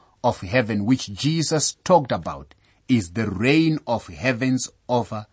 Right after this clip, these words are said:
the earth, because this earth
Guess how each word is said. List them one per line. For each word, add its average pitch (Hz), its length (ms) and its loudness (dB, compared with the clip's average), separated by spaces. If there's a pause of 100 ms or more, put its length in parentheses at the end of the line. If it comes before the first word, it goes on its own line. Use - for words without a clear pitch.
(160)
the - 260 -10
earth, - 300 -6 (480)
because 110 460 0 (100)
this 151 360 2 (100)
earth - 340 2